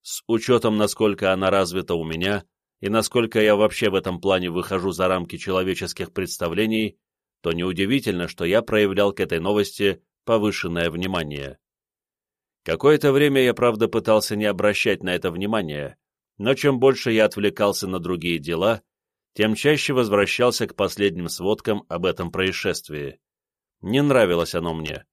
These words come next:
и всё тут. Все думали, что просто аномалия попалась необычная, да и сложно похвастаться тем, что за эти века человечество хоть немного разобралось с данным феноменом,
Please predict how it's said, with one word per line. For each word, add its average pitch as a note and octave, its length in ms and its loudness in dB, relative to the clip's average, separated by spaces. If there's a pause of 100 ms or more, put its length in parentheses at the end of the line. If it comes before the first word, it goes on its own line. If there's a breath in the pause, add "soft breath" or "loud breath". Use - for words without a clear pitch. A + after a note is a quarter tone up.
и C3 140 -2
всё - 280 -4
тут. - 300 -12 (960)
Все C3 220 2
думали, C#3 380 4
что B2 200 0
просто A#2+ 380 2
аномалия A2 560 2
попалась F2 500 0
необычная, F2 800 -6 (320)
да A2 180 0
и D3+ 80 2
сложно A#2+ 400 2
похвастаться G2 720 0
тем, A#2+ 380 -2 (200)
что - 220 2
за A#2 140 2
эти A2 220 2
века F#2+ 480 -2 (340)
человечество A#2+ 720 0
хоть A2+ 240 -2
немного G#2+ 480 0
разобралось G2 760 2
с F#2+ 140 -12
данным G2 360 0
феноменом, F2 680 -4